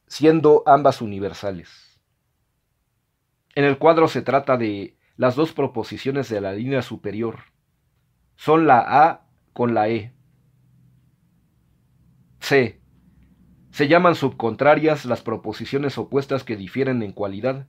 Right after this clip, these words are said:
siendo ambas particulares. En el cuadro se trata de las dos proposiciones de la línea inferior. Son la I con la O. D.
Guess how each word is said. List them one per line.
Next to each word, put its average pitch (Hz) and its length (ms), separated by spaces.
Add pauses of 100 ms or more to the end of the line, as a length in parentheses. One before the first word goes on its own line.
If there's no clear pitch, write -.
(340)
siendo 139 360
ambas 135 280
particulares. 95 760 (1800)
En 147 140
el 139 100
cuadro 160 300
se 151 120
trata 147 360
de 107 340
las 107 180
dos 135 160
proposiciones 123 800
de 110 80
la 101 140
línea 123 260
inferior. 113 460 (1400)
Son 160 260
la 135 260
I 156 340 (140)
con 113 220
la 107 100
O. 107 300 (1800)
D. 131 440